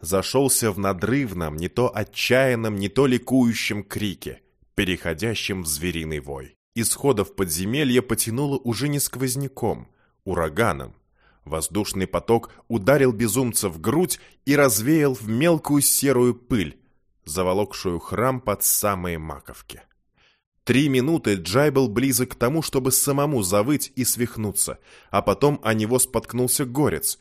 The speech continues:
нечаянно треснув обережника мыслестрелом по уху. Ничто так не поднимает боевой дух,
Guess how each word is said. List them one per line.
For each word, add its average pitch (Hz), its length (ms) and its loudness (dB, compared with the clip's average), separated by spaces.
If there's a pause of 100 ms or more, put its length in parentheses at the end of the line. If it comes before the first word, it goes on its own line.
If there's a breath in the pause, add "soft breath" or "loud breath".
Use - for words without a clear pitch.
(160 soft breath)
нечаянно 117 540 0
треснув 107 460 -2
обережника 113 800 0 (160 soft breath)
мыслестрелом 101 840 -2
по 101 260 0
уху. 73 380 -10 (340)
Ничто 143 440 0
так 101 180 -2
не 95 80 -2
поднимает 92 580 0
боевой 90 360 0
дух, 135 280 0